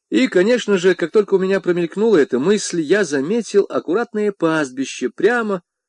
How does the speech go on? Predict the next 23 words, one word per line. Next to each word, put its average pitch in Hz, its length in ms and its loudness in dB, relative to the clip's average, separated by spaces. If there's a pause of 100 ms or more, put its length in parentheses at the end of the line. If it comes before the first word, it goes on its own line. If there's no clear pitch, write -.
(200)
у - 120 -8
самого 196 340 -2
городка, 104 640 0
проплывающего 104 800 -4
внизу. 101 460 -6 (1160)
Это 240 260 2
было 240 200 4
стандартное 190 680 2
поле 254 440 0 (280)
длиной 190 360 4
четыреста 123 580 -4
метров, 208 600 0
разделённое 117 560 0
пополам, 156 500 -2 (640)
вторая 110 440 0
половина 196 420 0
которого 196 400 0 (400)
была 214 240 2
продана 165 480 4
городу 160 400 4
под 127 220 -2
бейсбольную 120 680 2
площадку. 113 680 -6